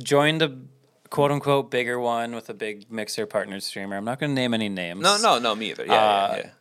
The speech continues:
Speaker 1: and then I got really close with this one guy
Speaker 2: Mm-hmm.
Speaker 1: in it, and then he broke off. He quit the group. I quit the group. I joined his thing, and it was just literally rinse, wash, and repeat, the exact same thing.
Speaker 2: Exactly.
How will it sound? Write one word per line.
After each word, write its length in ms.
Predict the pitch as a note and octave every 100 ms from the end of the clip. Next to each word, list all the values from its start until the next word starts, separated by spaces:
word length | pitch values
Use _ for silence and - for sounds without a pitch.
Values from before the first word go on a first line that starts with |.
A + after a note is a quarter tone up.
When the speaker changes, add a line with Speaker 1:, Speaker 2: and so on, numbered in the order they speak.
| _ _ _ _ _ _ _ -
Speaker 1:
and 180 | B2 B2
then 460 | A#2 A2+ A2+ A2+
I 120 | A#2 A2+
got 100 | A#2+
really 280 | A2+ A2+ G#2+
close 320 | B2 A#2+ -
with 80 | -
this 200 | C3 -
one 200 | C3 C3
guy 240 | C3+ C3+
Speaker 2:
Mm-hmm. 160 | C#3 B2+
Speaker 1:
in 80 | B2
it, 360 | B2 B2 - -
and 160 | A2+
then 160 | A2+ G#2
he 260 | G#2 B2 B2+
broke 360 | B2+ C3+ B2+
off. 480 | B2+ A2+ A2+ A2 -
He 180 | - A2+
quit 280 | - B2 A2+
the 60 | A2+
group. 340 | A#2 A2+ G#2+
I 120 | G#2
quit 260 | G#2 G#2+ -
the 60 |
group. 380 | F#2+ G#2 G#2 G2
I 120 | G2
joined 360 | G#2 A2 G#2+ G#2
his 300 | A2 G#2 -
thing, 460 | - G2+ G2+ G2+ G#2 -
and 160 | B2+
it 60 | C#3+
was 120 | C3
just 220 | B2+ -
literally 640 | A2 G#2+ G2+ F#2 F2+ F2+ - - - _
rinse, 380 | B2 A#2 A2+ -
wash, 300 | A2 G#2+ -
and 80 | G#2
repeat, 360 | G2+ G#2+ G2+
the 80 | -
exact 360 | G2 G#2 G2+ F#2+
same 180 | G2 F#2
thing. 220 | - -
Speaker 2:
Exactly. 680 | A#2+ A#2 G#2+ E2 - - A#1